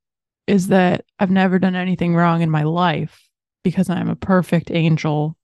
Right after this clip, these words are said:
sweetie. But, uh, it takes a brave person to not, to be afraid to tell the tr-, to not be afraid to t-,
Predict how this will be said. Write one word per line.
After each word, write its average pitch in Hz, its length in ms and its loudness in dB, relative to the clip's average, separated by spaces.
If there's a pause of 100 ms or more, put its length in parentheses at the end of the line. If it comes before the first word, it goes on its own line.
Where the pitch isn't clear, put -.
(100)
sweetie. 170 560 -2 (520)
But, 208 260 2
uh, 190 340 2 (560)
it - 160 -6
takes 285 320 -2
a 269 60 0
brave 196 460 2
person 190 460 4
to 170 120 2
not, - 240 2
to 196 120 2
be 175 160 4
afraid 160 360 2
to 151 80 -2
tell 160 300 0
the 160 80 -2
tr-, - 200 -16 (200)
to 202 100 0
not 202 220 2
be 190 80 2
afraid 165 340 -2
to - 60 -12
t-, - 200 -8